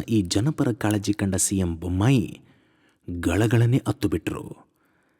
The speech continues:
ಇದಾದ ಒಂದೆರಡು ಗಂಟೆಗಳಲ್ಲಿಯೇ ನಜೀರ್ ಸಾಬ್ ನಮ್ಮನ್ನ ಅಗಲಿದ್ರು.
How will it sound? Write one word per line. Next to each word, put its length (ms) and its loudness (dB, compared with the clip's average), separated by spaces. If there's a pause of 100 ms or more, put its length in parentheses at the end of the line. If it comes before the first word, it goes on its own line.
(240)
ಇದಾದ 320 4
ಒಂದೆರಡು 600 4
ಗಂಟೆಗಳಲ್ಲಿಯೇ 840 2 (360)
ನಜೀರ್ 340 4
ಸಾಬ್ 360 -2 (420)
ನಮ್ಮನ್ನ 380 0 (160)
ಅಗಲಿದ್ರು. 720 -2